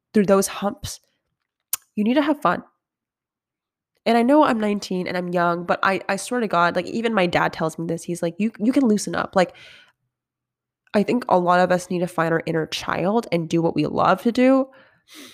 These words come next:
versus thinking about how to optimize every sector, because there's a time and place for that. We're not, we're, we don't have a, we as humans do not have a problem with optimizing things. We have a problem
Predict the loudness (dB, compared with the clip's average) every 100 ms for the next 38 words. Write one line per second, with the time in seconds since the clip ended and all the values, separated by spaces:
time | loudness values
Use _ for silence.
0 | _ -10 -4 -2 -2 -2 0 2 2 0
1 | 2 2 2 2 0 0 0 -2 -2 -6
2 | -6 0 4 4 4 -2 -6 -4 -4 -6
3 | -8 -6 -6 -2 2 4 4 2 -6 _
4 | -6 -6 0 4 4 4 4 4 -2 _
5 | -2 0 0 0 -4 -4 -4 -4 -6 -14
6 | _ -4 -2 -2 0 -2 -2 -6 -4 -2
7 | -2 -4 -6 -6 -8 -6 -6 -6 -10 -10
8 | -12 -14 -20 _ _ _ _ _ _ _
9 | -20 -20 -18 -2 0 0 -4 0 0 2
10 | 0 -2